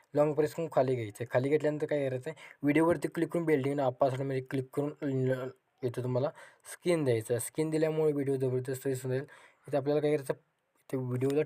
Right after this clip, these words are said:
तीन डॉटवरती क्लिक करायचं सर्वात आधी. केला, केल्यानंतर काय करायचं आहे, जो आपला फोटो आहे त्या फोटोला इकडे सरकून घ्यायचं, तुमच्या हिशोबाने ठेवायचं आहे. इथं काय करायचं आहे, सर्वात आधी इफेक्टचा व्हिडिओ आहे तो खाली घ्यायचा आहे. आणि इथं हा फोटो देखील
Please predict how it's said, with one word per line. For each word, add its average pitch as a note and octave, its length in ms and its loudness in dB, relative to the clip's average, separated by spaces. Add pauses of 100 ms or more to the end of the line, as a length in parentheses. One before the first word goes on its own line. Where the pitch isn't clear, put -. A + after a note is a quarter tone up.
तीन C#3 140 0
डॉटवरती C3 440 0
क्लिक B2+ 260 -10
करायचं A#2+ 260 0
सर्वात A#2 440 -2
आधी. - 340 -14 (840)
केला, C3 260 2 (120)
केल्यानंतर C3+ 400 0
काय C#3 80 2
करायचं C3+ 260 0
आहे, - 1300 -12
जो B2+ 100 4
आपला D3 260 6
फोटो C3+ 320 2
आहे A2+ 80 0
त्या C3 160 -4
फोटोला C3 300 0
इकडे C3+ 220 0
सरकून C3+ 400 0
घ्यायचं, A#2+ 280 -2
तुमच्या B2 200 -2
हिशोबाने A#2+ 300 -4
ठेवायचं A2+ 340 0
आहे. D3+ 80 -8 (460)
इथं C3 200 -4
काय D#3+ 160 6
करायचं C#3+ 200 4
आहे, D3 100 -2
सर्वात C3+ 320 2
आधी C#3 120 -2
इफेक्टचा C#3 460 -2
व्हिडिओ C#3 220 4
आहे C3+ 120 2
तो C3+ 120 -6
खाली B2+ 180 4
घ्यायचा B2 300 -2
आहे. - 320 -10 (1120)
आणि C3+ 280 2 (100)
इथं C3 440 4 (180)
हा C3 160 0 (440)
फोटो B2+ 200 2
देखील B2 200 0